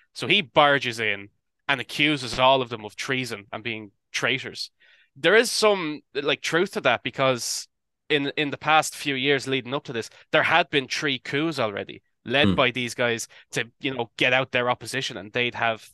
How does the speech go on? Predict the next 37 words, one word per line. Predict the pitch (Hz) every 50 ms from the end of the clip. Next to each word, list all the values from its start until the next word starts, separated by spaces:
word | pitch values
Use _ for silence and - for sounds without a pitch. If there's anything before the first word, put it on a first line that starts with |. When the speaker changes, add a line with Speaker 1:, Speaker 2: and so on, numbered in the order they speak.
| _ _ - -
Speaker 1:
you | - 120
know, | 120 113 104
firm | - - 131 117 113 113
control. | - - - - 127 127 120 92 - _ _ - - - _ _ _ _ _ _ _ _ _ _ _
But | 151 135
he | 170 214 214
comes | - 190 170 147 139
in | 147 143 135
and | 147 143
they, | 143 156 156 - _
they | 180 190 202
accuse | 180 - - 165 147 131
him | - 131 127
of | 120 -
being | 135 123 120 117
a | 110
traitor | - - 139 135 147 139 139 123
and | - 120 117 117 117
they | 120
declare | 113 - - 127 131 127 117
him | 113 110
an | 110
outlaw. | 117 139 143 - - 117 104 98 107 - _ _ _ _
And | 127 131
there's | 135 127 -
a | 120
story | - - - 170 170 180 190 185 170 147
then | 135 147 135 135 127
that | 131 127 113
one | 127 131 143 151 147
of | 139 117
them | 131 120 117
apparently | 110 - 123 127 127 123 120 113 120 113
tried | 113 - 139 123 120 -
to | -
stab | - - - 123 120 113 113
him, | -